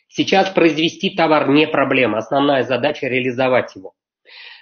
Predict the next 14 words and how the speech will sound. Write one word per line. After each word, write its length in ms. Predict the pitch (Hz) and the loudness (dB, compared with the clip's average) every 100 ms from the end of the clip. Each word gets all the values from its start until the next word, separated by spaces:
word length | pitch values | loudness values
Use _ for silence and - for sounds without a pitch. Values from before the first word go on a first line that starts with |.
| - | -4
А, 320 | 123 127 127 | 0 2 0
при 260 | - 180 220 | 0 2 2
этом 280 | - 185 156 | 4 4 4
есть 320 | 196 233 233 | 2 0 0
лохотроны 560 | 180 170 165 190 190 | 0 0 2 4 4
пирамиды 600 | 160 165 165 196 220 175 | 4 2 4 2 2 0
и 60 | 147 | 0
хайп 380 | - 170 185 - | -2 -2 -2 -4
компаний, 500 | 180 170 175 160 151 | -6 -2 0 0 -2
которые 720 | - - 170 175 175 165 165 | -4 -2 0 0 0 2 0
маскируются 800 | 147 156 - 160 180 202 180 120 | 0 -2 -4 -4 0 0 -2 -6
под 180 | - - | -12 -12
сетевые 460 | - - 127 127 | -16 -14 -6 -6
компании. 560 | 117 139 131 123 104 95 | -4 -6 -2 -2 -4 -10